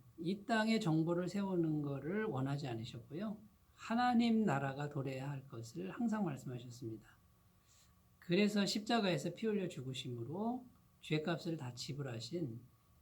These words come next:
이 엄청난 사건을 이루신 것이죠.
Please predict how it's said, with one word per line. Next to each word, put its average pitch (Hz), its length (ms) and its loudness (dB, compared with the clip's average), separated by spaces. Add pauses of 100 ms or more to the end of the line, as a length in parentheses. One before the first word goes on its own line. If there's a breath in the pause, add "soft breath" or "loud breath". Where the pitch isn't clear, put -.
이 156 100 -4
엄청난 160 500 2
사건을 165 440 0
이루신 127 360 -4
것이죠. 117 720 -8